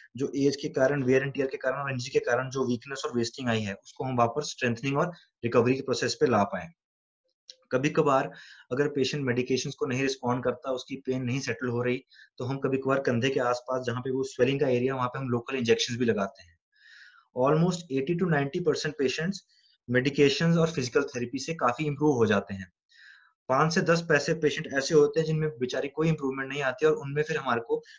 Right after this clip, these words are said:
surgery का ऑप्शन discuss करना पड़ता है। Surgery भी आज के टाइम में कंधे की दो प्रकार की है,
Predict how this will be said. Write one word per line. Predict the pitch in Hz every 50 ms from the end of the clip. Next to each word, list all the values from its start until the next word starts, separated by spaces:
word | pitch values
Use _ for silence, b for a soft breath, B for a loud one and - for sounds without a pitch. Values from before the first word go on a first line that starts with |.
| B B
surgery | - - 139 131 131 143 156
का | 156 147
ऑप्शन | 127 123 - 143 131
discuss | 120 117 - - 123 -
करना | - 127 120 120 117
पड़ता | 120 123 117 - 123 123
है। | 135 165 202 - b b b b b
Surgery | - - 135 135 135 139 156
भी | 160 180 175
आज | 123 127 127 123
के | - 151
टाइम | - 139 131 135 135
में | 143 151
कंधे | - 127 120 110 127
की | 123 160
दो | 151 127 139 139
प्रकार | - 127 - 123 113 113
की | 113 - - 104
है, | 98